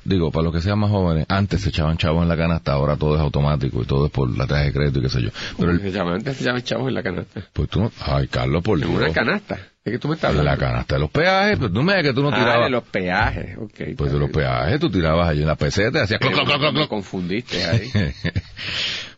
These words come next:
Speaker 1: Pues, esos chavitos
Speaker 2: Pero eso fue hasta el otro día, caray.
Speaker 1: Por eso, no, pero, no, los chamacos que estén guiando hoy, que tengan dieciséis, diecisiete, dieciocho años, no, no,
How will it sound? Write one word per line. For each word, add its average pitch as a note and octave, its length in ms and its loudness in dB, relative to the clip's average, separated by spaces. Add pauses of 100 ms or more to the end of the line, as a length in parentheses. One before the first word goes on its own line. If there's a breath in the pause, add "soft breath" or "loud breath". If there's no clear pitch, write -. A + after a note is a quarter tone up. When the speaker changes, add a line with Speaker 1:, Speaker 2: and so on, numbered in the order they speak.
Speaker 1:
Pues, A2+ 720 0 (880)
esos B2 280 2
chavitos G#3+ 340 2
Speaker 2:
Pero A#2+ 120 2
eso A#2 100 0
fue A2 100 -4
hasta G#2+ 180 -4
el G#2 60 -2
otro C#3 240 -4
día, A#2+ 300 -4
caray. D#3+ 400 -8 (220)
Speaker 1:
Por C#2+ 200 0
eso, A#2+ 380 2 (100)
no, C2 260 0
pero, F#2 440 0 (140)
no, G#2 340 0 (420)
los F#2+ 200 2
chamacos B2+ 500 0
que D#3 100 0
estén C#3+ 320 0
guiando C3 480 2
hoy, F#2+ 320 2
que E2 160 -2
tengan G#2 720 2
dieciséis, F2+ 420 2
diecisiete, F2+ 300 2
dieciocho G#2 420 0
años, F2 240 2
no, D2+ 240 2
no, E2+ 240 2